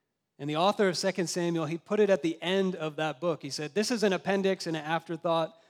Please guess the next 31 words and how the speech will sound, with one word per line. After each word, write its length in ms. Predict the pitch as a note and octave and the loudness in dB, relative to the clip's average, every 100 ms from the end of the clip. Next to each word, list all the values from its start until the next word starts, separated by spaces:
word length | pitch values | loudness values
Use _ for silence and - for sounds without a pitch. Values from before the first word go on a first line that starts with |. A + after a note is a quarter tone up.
| _ | _
By 160 | D#3+ F#3 | 2 4
the 100 | F3+ | 6
way, 180 | F#3 F3 | 6 6
David 300 | E3 F3 E3 | 4 0 2
had 180 | E3 D#3 | 0 0
some 140 | E3+ | -2
mighty 240 | D#3 D3+ | -2 -2
warriors." 600 | D3 D#3 D#3 A#2+ G#2+ - - _ _ _ _ _ _ | -4 -4 -4 -4 -12 -20 -20 _ _ _ _ _ _
The 100 | D#3 | 0
author 280 | F#3+ A3+ G3+ | 2 4 2
of 100 | F3 | 2
Chronicles 500 | G#3+ A3+ A3+ F3 E3+ | 2 4 2 -2 -4
said, 140 | F3 E3 | -2 -2
"I 60 | |
want 160 | G#3 A3+ | 0 0
to 60 | |
put 240 | - F#3+ - | 0 -4 -2
this 320 | F3 F3 - _ _ - | -4 -4 -10 _ _ -12
in 120 | C3 | -10
the 80 | A#2+ | -12
front." 320 | - C3 F#2+ _ _ _ _ _ _ _ _ _ _ _ _ _ _ _ _ _ _ - | -12 -14 -14 _ _ _ _ _ _ _ _ _ _ _ _ _ _ _ _ _ _ -12
Why? 220 | A#2+ F#2+ | -12 -12
I 60 | - _ _ _ _ _ _ _ _ _ _ _ _ _ _ _ _ _ _ _ _ _ _ _ _ | -18 _ _ _ _ _ _ _ _ _ _ _ _ _ _ _ _ _ _ _ _ _ _ _ _
think 140 | D#3+ D#3+ | -14 -8
he 100 | F3 | -6
was 120 | C#3+ | -6
showing 400 | - D3 C#3+ A#2+ | -8 -8 -6 -8
us 360 | G#2 - - _ _ _ _ _ _ _ _ _ _ - | -12 -18 -20 _ _ _ _ _ _ _ _ _ _ -12
that 140 | C#3 | -10
for 120 | D#3 | -10
David, 500 | D3 E3 E3+ B2 B2+ | -4 -4 -4 -8 -14